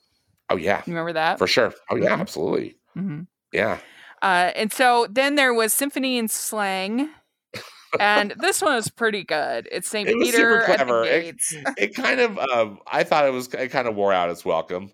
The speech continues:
Speaker 2: Yeah,
Speaker 1: But,
Speaker 2: that's
Speaker 1: uh,
Speaker 2: fair.
Speaker 1: but still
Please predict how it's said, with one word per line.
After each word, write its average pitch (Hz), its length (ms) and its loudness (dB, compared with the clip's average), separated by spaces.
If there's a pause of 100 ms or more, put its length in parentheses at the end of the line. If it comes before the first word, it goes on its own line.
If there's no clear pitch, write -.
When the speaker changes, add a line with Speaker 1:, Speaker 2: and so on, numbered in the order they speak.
Speaker 2:
Yeah, 220 300 4
Speaker 1:
But, 196 260 4
Speaker 2:
that's - 20 -4
Speaker 1:
uh, 190 180 2
Speaker 2:
fair. 156 240 -2 (560)
Speaker 1:
but 131 260 4 (240)
still 113 880 2